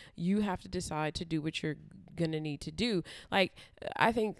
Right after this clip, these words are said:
probably some old school advice would be like, you know, "Well, take it up to their manager," and all this and that. It's just like, uh, I hate to say it, but peop-, nobody cares. Like, it's unfortunate. People are effed up and they do effed up things. And you said what you had to say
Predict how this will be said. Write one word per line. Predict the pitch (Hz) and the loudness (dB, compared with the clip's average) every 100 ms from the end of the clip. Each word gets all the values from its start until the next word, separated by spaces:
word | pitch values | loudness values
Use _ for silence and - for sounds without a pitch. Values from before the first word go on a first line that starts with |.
| - | -6
probably | - 208 196 190 | 2 4 6 4
some | 185 170 | 2 2
old | 180 185 | 4 4
school | 185 | 4
advice | 180 175 170 170 | 4 4 2 2
would | 170 | 0
be | 175 | 2
like, | 170 160 | 2 2
you | 165 | 4
know, | 170 160 | 4 6
"Well, | 160 160 151 | 6 6 2
take | - 160 | 0 2
it | 190 | 4
up | 175 | 4
to | 196 | 2
their | 190 196 | 2 2
manager," | 196 180 165 160 156 147 | 2 2 2 2 2 2
and | 160 | 2
all | 165 | 4
this | 170 160 | 2 0
and | 170 | -2
that. | 185 - | -2 -2
It's | 196 | -4
just | 226 208 | -4 -6
like, | 208 175 - - - - - - - - - - - - | -4 -4 -6 -20 -20 -20 -20 -20 -20 -20 -20 -20 -20 -18
uh, | 76 - 50 - | -14 -12 -8 2
I | 220 | 2
hate | 247 294 | 4 2
to | 214 | 0
say | 208 240 | 2 2
it, | 240 | 2
but | 214 | 0
peop-, | 240 277 - | -2 -4 0
nobody | 202 269 294 285 | 2 2 0 -6
cares. | 240 302 220 151 160 - | -4 -2 0 0 0 4
Like, | 190 180 - | 6 6 4
it's | - 220 - | 4 4 4
unfortunate. | 226 226 233 240 240 240 226 | -2 0 0 0 0 0 0
People | - 240 240 220 | 0 0 2 4
are | 180 - - | 4 2 0
effed | 202 - 214 | 0 0 0
up | 208 - | 0 0
and | 185 | -2
they | 190 185 | 0 -2
do | 196 185 - | -2 -4 -2
effed | 196 - 214 | -6 -4 -4
up | 190 | -4
things. | - 190 196 208 208 - - | -2 -2 -2 -4 -8 -8 -2
And | 180 180 175 180 | 0 2 0 -2
you | - 175 208 | -2 0 2
said | 202 214 202 | 2 0 0
what | 175 - | 0 -4
you | 202 | -2
had | 196 196 190 | 0 0 -2
to | 175 | -2
say | - 180 220 277 | 0 0 0 -4